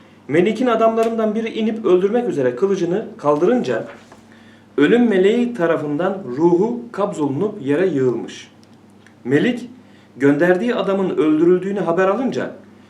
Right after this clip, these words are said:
köşkün etrafında dönen kişiyi öldürmek üzere bir başkasını görevlendirmiş. O da öldürülünce Melik son derece öfkelenerek kılıcını eline alıp adamın yanına inmiş.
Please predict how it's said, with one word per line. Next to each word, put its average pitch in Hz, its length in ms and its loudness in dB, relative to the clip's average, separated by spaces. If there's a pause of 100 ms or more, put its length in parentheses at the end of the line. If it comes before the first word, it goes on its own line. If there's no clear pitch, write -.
(280)
köşkün 202 420 -2
etrafında 185 580 0
dönen 190 300 0
kişiyi 175 380 -4
öldürmek 180 420 0
üzere 180 360 -2
bir 202 140 -6
başkasını 180 440 -2
görevlendirmiş. 101 800 -6 (460)
O 247 160 2
da 226 140 4
öldürülünce 131 840 -2
Melik 131 400 -6 (360)
son 226 360 -2
derece 127 260 0
öfkelenerek 156 680 -4 (320)
kılıcını 170 420 0
eline 143 320 0
alıp 190 380 -4 (240)
adamın 120 340 -4
yanına 147 320 -2
inmiş. 101 480 -12